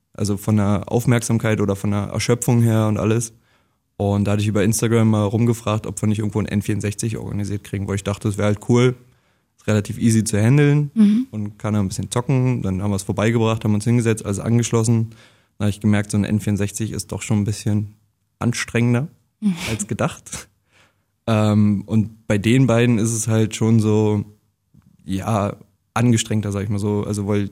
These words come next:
Speaker 1: da ist absehbar, dass es irgendwelche Schäden gibt.
Speaker 2: Mhm.
Speaker 1: Und bei mir ist es ja bisher, ich bin ja eigentlich, ja, wenn ich jetzt so vor dir sitzen würde und wir würden nicht über das Thema reden, würdest du ja auch nicht merken,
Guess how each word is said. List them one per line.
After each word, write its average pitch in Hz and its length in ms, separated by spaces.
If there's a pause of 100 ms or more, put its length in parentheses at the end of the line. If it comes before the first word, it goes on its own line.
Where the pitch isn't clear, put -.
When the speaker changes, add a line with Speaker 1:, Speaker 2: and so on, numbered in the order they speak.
(720)
Speaker 1:
da 113 100
ist 113 280
absehbar, 117 760 (840)
dass 107 200
es 113 160
irgendwelche 107 440
Schäden 147 520 (160)
gibt. - 340 (320)
Speaker 2:
Mhm. 185 260
Speaker 1:
Und 107 80
bei 110 100
mir 113 200
ist 123 100
es 117 120
ja 117 120
bisher, 110 540
ich - 160
bin 110 120
ja 117 140
eigentlich, 113 440 (360)
ja, 101 260 (200)
wenn 101 100
ich 110 80
jetzt 110 140
so 113 80
vor 110 200
dir 127 100
sitzen 117 280
würde 113 280 (280)
und - 160
wir 104 80
würden 104 240
nicht 120 220
über 110 160
das 110 160
Thema 110 240
reden, 107 280
würdest 98 200
du - 20
ja 104 80
auch 95 100
nicht 110 180
merken, - 360